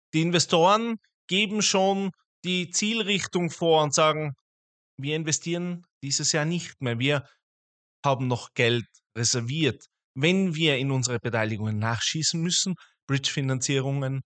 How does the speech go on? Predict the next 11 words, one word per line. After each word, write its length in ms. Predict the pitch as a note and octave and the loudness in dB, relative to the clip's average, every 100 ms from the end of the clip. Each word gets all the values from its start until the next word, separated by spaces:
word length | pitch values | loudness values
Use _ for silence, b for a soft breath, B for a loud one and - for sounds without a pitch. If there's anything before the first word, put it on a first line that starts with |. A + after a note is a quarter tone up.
| _ _ _ - | _ _ _ -8
beziehungsweise, 880 | A2+ B2+ A#2+ A2 G#2 G2 G#2 G2 - | -4 -2 -2 0 0 0 -2 -6 -4
äh, 460 | G#2+ G2 F#2 E2 D#2+ | -4 -2 -2 -2 0
Nachrangdarlehen 840 | A#2 C3 C#3+ C3+ C3+ B2 B2 G#2+ | 0 0 -2 0 2 2 2 -2
und 80 | G2 | -2
Co." 320 | - B3 - _ _ _ _ _ _ _ _ _ _ - | 0 0 0 _ _ _ _ _ _ _ _ _ _ -4
Aber 420 | A#2 A2 F2+ - _ - | -2 -2 -4 -12 _ -8
in 240 | A#2+ A#2+ | -6 -2
Neuinvestments 1000 | B2 D#3 G#3+ G3 F#3 F#3 - - D#3 D3 | 2 2 2 0 0 0 0 -2 -6 -2
jetzt 280 | C#3+ C3+ - | -4 -4 -4
zu 80 | B2 | -2
machen, 440 | G#2+ G#2+ - C#3+ | -2 -4 -8 -10